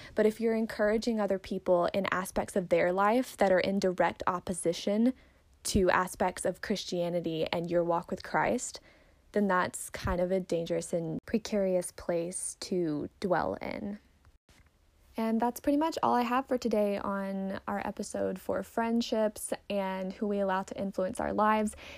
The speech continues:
If you have any questions or if you'd like to add anything, please D M me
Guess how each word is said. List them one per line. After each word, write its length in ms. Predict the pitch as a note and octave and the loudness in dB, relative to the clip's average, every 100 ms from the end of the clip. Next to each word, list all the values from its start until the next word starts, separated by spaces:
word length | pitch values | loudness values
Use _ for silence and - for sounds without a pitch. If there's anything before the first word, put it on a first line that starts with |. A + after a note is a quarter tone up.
| - | 0
If 100 | A#3 | 4
you 100 | A#3+ | 6
have 200 | A3 A#3 | 6 6
any 140 | C#4 | 4
questions 520 | C4+ A#3 A#3+ B3+ C4 | 4 0 0 2 4
or 60 | B3+ | 4
if 100 | A#3 | 2
you'd 140 | A3+ | 2
like 160 | G#3+ G#3 | 2 0
to 180 | - - | -2 0
add 200 | F#3+ G3 | 0 2
anything, 520 | A3 A#3 - A#3+ A#3+ | 0 0 -2 2 2
please 340 | - A#3 C4 | 2 2 2
D 200 | - B3+ | 2 2
M 200 | A3 A3 | 4 4
me 360 | G#3+ G#3+ G#3+ G#3 | 4 2 2 0